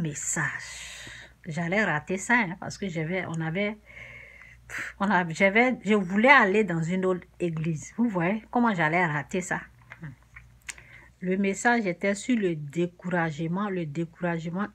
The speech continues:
une arme du diable, le découragement. Donc, euh, peut-être un jour, je vais prêcher ça sur le découragement, parce que moi aussi, je dois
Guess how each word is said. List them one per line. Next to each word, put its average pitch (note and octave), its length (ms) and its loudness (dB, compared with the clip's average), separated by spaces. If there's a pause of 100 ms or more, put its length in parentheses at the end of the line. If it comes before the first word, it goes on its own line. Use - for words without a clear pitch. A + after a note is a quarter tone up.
une B3 180 2 (220)
arme F#3 340 0
du C#3 140 -10
diable, C#3+ 680 -8
le D#3+ 160 -8
découragement. C#3+ 760 -8 (2000)
Donc, C4 420 6
euh, A3 220 8
peut-être A3 500 2
un C#4 240 6
jour, B3 400 0 (1500)
je F3+ 80 -4
vais A#3 160 6
prêcher G#3 480 2
ça F3 300 -4 (180)
sur A#3+ 240 0
le F3 140 0
découragement, D3 760 -4 (120)
parce - 180 -12
que F3+ 100 -6
moi F3 200 -2
aussi, F3+ 340 -4
je D3+ 120 -4
dois D#3+ 360 -4